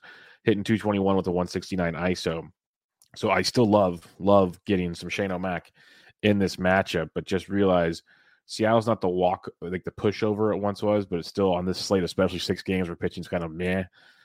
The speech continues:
Shane O'Mac at ninety-seven has got the highest ceiling by far.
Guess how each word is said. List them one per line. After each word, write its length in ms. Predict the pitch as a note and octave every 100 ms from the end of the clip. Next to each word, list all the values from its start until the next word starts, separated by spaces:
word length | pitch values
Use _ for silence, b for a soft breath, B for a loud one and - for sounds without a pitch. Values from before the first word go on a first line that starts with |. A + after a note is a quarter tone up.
| b
Shane 220 | - A#2 G#2
O'Mac 280 | F#2+ F2
at 60 | -
ninety-seven 380 | F2 F2 - E2+
has 80 | E2
got 100 | E2
the 60 |
highest 320 | E2 E2+ D#2+
ceiling 320 | - F2 D#2+ D2+
by 180 | - D#2+
far. 440 | D#2+ - F2+ E2